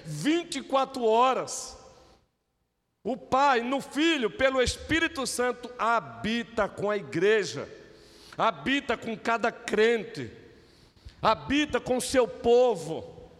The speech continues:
Por isso, alguns escritores, ainda que não concordemos com algumas das suas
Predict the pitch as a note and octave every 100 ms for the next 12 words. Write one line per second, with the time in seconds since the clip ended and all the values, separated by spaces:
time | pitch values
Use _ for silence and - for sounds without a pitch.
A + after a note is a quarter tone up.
0 | - - _ - - - - - - _
1 | _ _ - - - A#3+ D4+ C4 B3+ A3
2 | A3 C#4 G#3 G3+ B3 A3 - A3 B3+ A#3+
3 | D#3+ - - - - - - _ _ _
4 | _ _ _ _ _ _ _ _ A3 B3+
5 | D4+ C4 B3+ - C4+ B3+ C4 C4 B3+ B3+
6 | - A#3 F#3 D#3 B3+ C#4 B3 G#3 - -
7 | A3 B3 B3+ A#3 E3 - - - - -
8 | _ _ - A3 A3 C4 B3+ A#3+ - C4
9 | B3+ B3 A3 - -